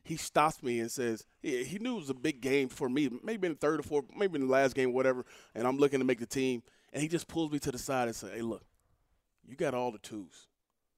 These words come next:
I've seen you do it in practice. Go out and just execute. Play your style. They want you to play your style. Don't do anything extra." And at that moment, I'm like, this Hall of Famer took two, three,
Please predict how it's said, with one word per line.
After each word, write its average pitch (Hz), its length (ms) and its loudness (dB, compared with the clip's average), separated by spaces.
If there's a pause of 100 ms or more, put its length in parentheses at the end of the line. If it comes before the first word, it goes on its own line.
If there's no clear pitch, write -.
(160)
I've 127 120 -12
seen 156 240 -4
you 139 100 -12
do 127 160 -4
it 113 60 -6
in 107 80 -12
practice. - 580 -14 (600)
Go 139 180 -8
out 156 100 -4
and 139 100 -10
just 123 180 -10
execute. 120 540 -10
Play 165 200 -10
your 151 180 -6
style. 147 540 -6 (640)
They 147 160 -4 (100)
want 202 220 -12
you 170 60 -14
to 151 60 -14
play 175 220 -12
your 160 220 -10
style. 170 580 -8
Don't 180 200 -14
do 202 120 0
anything 190 340 -2
extra." 175 360 -6 (720)
And 147 140 6
at 139 100 8
that 196 180 8
moment, 165 300 2
I'm 151 80 2
like, 135 260 4 (1000)
this 185 180 -2
Hall 185 300 2
of 165 80 0
Famer 156 540 0 (240)
took - 200 0 (880)
two, 226 220 0 (100)
three, 208 180 -4